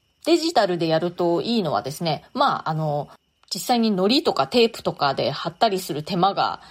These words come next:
いらないっていうこととですね、あと、あの、好きだなって思って切り抜いても、後から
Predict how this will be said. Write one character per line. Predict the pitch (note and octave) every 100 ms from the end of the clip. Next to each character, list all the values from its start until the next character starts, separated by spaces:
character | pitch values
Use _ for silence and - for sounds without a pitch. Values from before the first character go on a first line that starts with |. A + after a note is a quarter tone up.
| -
い | E3+
ら | F3+ F#3
な | A3
い | B3
っ |
て | - -
い | E3
う |
こ | D3 D#3+
と | D3
と | -
で | C#3+
す | -
ね、 | E3 D3 - - - -
あ | F3+
と、 | E3 D3+ D3+ - _ -
あ |
の、 | E3 D#3 D3+ - _ _ _ _ _
好 | - -
き |
だ | F#4+ D4
な | C#4+
っ | C#4+
て | _ F3
思 | F3+ G3+
っ | A3+
て | _ G3 F3+ D3 - _ _
切 | -
り | B3+
抜 | C#4+ E4
い | C#4+
て | F3
も、 | D#3+ F3+ D#3+ - _
後 | - - A4
か | D#3
ら | E3+ D#3 -